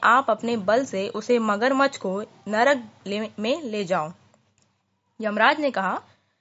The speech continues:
"अभी मगरमच्छ की आयु शेष है, अतः मैं उसे नहीं मार सकता।" इस पर करवा ने कहा,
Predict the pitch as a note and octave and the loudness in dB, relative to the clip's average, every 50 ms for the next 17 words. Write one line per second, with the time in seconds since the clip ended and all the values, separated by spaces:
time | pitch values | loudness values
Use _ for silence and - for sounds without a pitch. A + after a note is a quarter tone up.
0 | _ _ _ _ _ - F#3+ F#3+ A3 C#4+ D#4+ D#4 C4 G#3+ A#3 B3+ B3+ B3+ C4+ C4 | _ _ _ _ _ -4 -2 0 0 0 0 2 2 2 2 2 2 0 0 -2
1 | - - D#4 - - G#3+ G#3 G#3 A#3+ C#4+ - - - A3+ A3 G3 F#3 - F#3+ E3+ | -4 -6 -6 -2 0 0 0 0 -2 -6 -8 -8 -6 -4 -4 -4 -4 -6 -8 -10
2 | - - - F3 - - F#3+ G3 G#3 G#3+ A3 B3 C4 - F#3+ F#3+ - C4 C#4 C4+ | -10 -8 -8 -8 -6 -6 -6 -6 -4 -4 -4 -4 -4 -6 -8 -6 -4 -2 -2 0
3 | C4+ C4+ C4+ F4 D#4+ C4 A3+ G3 F#3 - - F3 - _ - D#3 F3 - _ _ | 0 -2 -2 0 0 2 2 0 0 -2 -6 -12 -12 _ -14 -14 -14 -16 _ _
4 | _ _ _ _ _ - G3+ G#3 - - - A3 A3 A3+ A3 G#3+ G3 G3 G#3+ A#3 | _ _ _ _ _ -8 -8 -8 -4 0 2 2 2 2 2 0 2 2 2 2
5 | B3 C4+ C4+ C4 B3+ A#3 C4 D4+ | 2 2 2 2 2 2 2 0